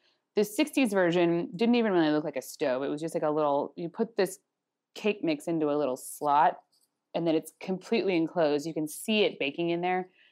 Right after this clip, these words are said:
and then it, like, shoots out the other side when it's done. So that you're not actually interacting with the,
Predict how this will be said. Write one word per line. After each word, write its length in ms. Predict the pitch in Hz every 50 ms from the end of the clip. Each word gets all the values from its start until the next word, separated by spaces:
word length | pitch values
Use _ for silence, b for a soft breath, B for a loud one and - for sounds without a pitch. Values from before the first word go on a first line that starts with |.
| b b -
and 120 | - 170
then 100 | 175 170
it, 80 | 170 160
like, 160 | 165 147 143
shoots 400 | - - - - 208 185 165 -
out 140 | 165 151 147
the 100 | 151 139
other 160 | 127 127 131
side 220 | - - 143 131
when 120 | 131 131 127
it's 120 | 135 -
done. 260 | - - 151 143 -
So 120 | - - 190
that 160 | 170 180 170
you're 100 | 202 226
not 140 | 254 269 -
actually 380 | 175 180 180 - - 185 175 160
interacting 440 | 156 156 147 143 147 147 - 143 135
with 160 | 135 131 -
the, 160 | - 113 -